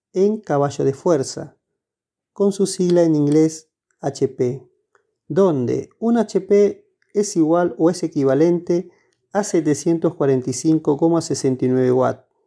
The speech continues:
O también pueden estar expresadas en C V, que es caballo vapor, donde un caballo vapor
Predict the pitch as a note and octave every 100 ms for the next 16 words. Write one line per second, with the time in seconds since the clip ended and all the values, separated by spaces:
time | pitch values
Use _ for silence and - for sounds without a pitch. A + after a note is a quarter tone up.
0 | _ _ _ _ _ _ _ _ _ _
1 | - B3 A3 G3+ G#3 G3 G3 A3+ - _
2 | - F3 E3 C#3+ D3 D3+ C3 C#3 C3+ D#3
3 | D3+ D#3 D#3 - _ _ _ C#3 C3+ C3+
4 | C3+ D#3 F3 B2+ - _ _ _ _ -
5 | B2+ B2+ - B2+ B2+ B2 C3 B2+ B2+ B2+
6 | - _ _ _ D3 F3 D3+ C3 B2 -
7 | - E3+ D3+ C#3 B2+ B2+ B2+ C3+ C#3+ G#2+
8 | G2+ G2+ -